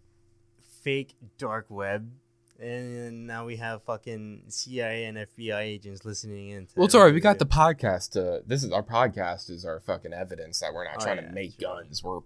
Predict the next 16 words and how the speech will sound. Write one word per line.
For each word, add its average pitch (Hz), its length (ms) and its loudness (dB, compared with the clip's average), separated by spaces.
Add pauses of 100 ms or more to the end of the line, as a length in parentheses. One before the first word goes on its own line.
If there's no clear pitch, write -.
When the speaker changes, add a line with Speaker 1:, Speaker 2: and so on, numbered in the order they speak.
Speaker 2:
literally 120 420 2
live 104 540 2
on 98 260 -6
fucking 90 300 -6
audio. 85 560 -4
That's 107 200 4
why 110 220 6
I 107 60 4
don't 104 180 -2
care 104 240 -2
to 92 60 -8
talk 98 320 -2
about 85 260 -8
this, 73 220 -12
'cause 87 180 -8 (100)
we're, 95 180 -10